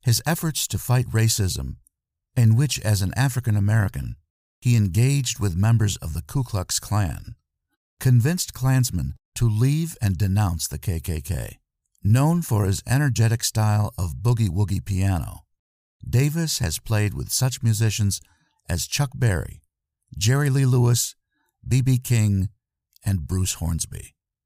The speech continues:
Born in Chicago, Illinois, Davis was the son of a Department of State Foreign Service officer and moved around the world with his parents during most of his early childhood.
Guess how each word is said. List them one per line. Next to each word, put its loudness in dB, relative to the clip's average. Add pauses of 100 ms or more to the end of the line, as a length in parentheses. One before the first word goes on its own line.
(120)
Born 2
in 4
Chicago, 2
Illinois, -2 (560)
Davis 2
was 2
the 2
son 2 (120)
of 0
a 2
Department 0
of -2
State 0
Foreign 0
Service -2
officer -6 (540)
and 4
moved 2
around 2
the 2
world 0
with 0
his 0
parents 2 (380)
during 4
most 2
of -2
his -2
early 0
childhood. -6